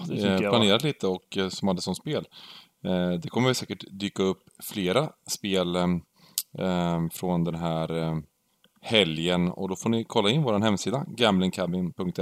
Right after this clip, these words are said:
Speaker 2: se. Eh, och, eh, missa inte Stryktipspodden imorgon heller. Det är ytterligare femton miljoner jackpot. Ehm, så att det är bara in och lyssna på den imorgon. Men jag tycker vi går igenom spelen t-, lite här. Om vi börjar med våra fotbollsspel här, så var det Nicosia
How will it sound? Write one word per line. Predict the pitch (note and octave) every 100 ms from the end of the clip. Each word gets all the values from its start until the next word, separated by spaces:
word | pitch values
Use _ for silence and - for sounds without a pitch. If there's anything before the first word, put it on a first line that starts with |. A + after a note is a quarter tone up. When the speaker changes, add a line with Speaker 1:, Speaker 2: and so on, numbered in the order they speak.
| F#2
Speaker 2:
se. | - B2+ - _ - - - - - - _
Eh, | A2 G2+ G#2 -
och, | A#2+ - -
eh, | A#2 A2+
missa | D3+ - - B2+
inte | F#3 D#3 -
Stryktipspodden | G#2 - A#2 D3 C3+ - F#2+ - - G2+ F2 B2 F#3+
imorgon | D#3 D3 A2 G2+
heller. | F2+ F2
Det | G#2
är | A#2+ -
ytterligare | C#3+ - A2 B2+
femton | D3+ C#3 - A#2+
miljoner | A#2 G#2+ G2+ G#2+ - _ _ -
jackpot. | A2 G2 - - D#3+ - - - _ _ _ _ _ _ _ _ -
Ehm, | G2+ G2 G2 G2 G2+ - -
så | G#2+
att | G2+
det | A2
är |
bara | A2+ A2+
in | A2+ G#2
och | G#2
lyssna | A2 G2
på | G#2
den | G#2
imorgon. | G#2 F#2+ B2
Men | B2
jag | C3+
tycker | D#3
vi |
går | D#3+ F#3
igenom | F3 G3
spelen | - F3 D#3+ G#3+
t-, | - - B2 -
lite | D#3 B2+ A2
här. | G2 G2
Om | C3+
vi | C#3+
börjar | D#3 E3+
med | F#3+
våra | F3+ E3 D3+ - -
fotbollsspel | F3 D3+ - A#2+ - F3+ D3+
här, | A2+
så | - B2+
var | B2 B2+
det | A#2
Nicosia | B2+ C#3 D#3 F3 B2+ D3 F3+